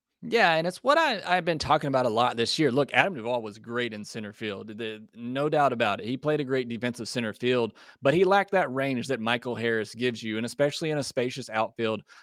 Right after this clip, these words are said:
like Coors Field. You saw him track down some balls in the gaps that I, I don't think Adam Duvall gets to. A lot of center fielders probably don't get to, but that speed is definitely playing. I think it played in his first hit of the game where you see Brandon Rogers backhand that ball up the middle, and he knew he had to try to get rid of that ball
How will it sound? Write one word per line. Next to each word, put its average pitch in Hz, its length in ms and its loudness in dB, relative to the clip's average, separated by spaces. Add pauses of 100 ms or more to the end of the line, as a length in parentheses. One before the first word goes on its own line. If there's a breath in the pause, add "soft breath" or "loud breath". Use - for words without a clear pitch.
like 113 260 2
Coors 117 360 -4
Field. 120 240 0
You 123 80 -4
saw 139 180 2
him 131 180 0
track 120 360 0
down 117 320 0 (260 soft breath)
some 135 240 -2
balls 123 420 2
in 127 140 -2
the 120 80 -4
gaps 120 360 2
that 147 140 -6
I, 147 120 -4 (120)
I - 60 -2
don't 151 220 -4
think 139 180 -6
Adam 131 240 2
Duvall 120 420 2 (400)
gets 117 340 0
to. 110 200 -2
A - 20 0
lot 123 280 6
of 147 120 2
center 117 240 -4
fielders 107 300 -2
probably 113 460 4 (340 soft breath)
don't 110 300 0
get 117 220 -2
to, 117 180 -6
but 107 140 -6
that 143 180 4
speed 147 340 -4
is 110 140 -4
definitely 127 480 2
playing. 127 440 0 (240)
I 170 160 4
think 247 160 -2
it 151 140 2
played 143 280 2
in 135 100 -2
his 131 200 -4
first 143 400 -2
hit 143 220 0
of 185 160 -2
the 127 80 -2
game 123 320 2
where 123 100 -2
you 123 120 -4
see 151 180 -6
Brandon 131 320 0
Rogers 127 380 0
backhand 151 500 -2
that 139 140 -2
ball 131 180 2
up 135 120 0
the 120 80 -6
middle, 131 340 0
and 113 120 -2
he 165 200 -8
knew 170 320 -2
he 143 160 -4
had 151 240 0
to 131 80 -8
try 135 200 0
to 131 60 -2
get 127 140 -6
rid 127 120 0
of 127 60 0
that 120 180 2
ball 120 300 0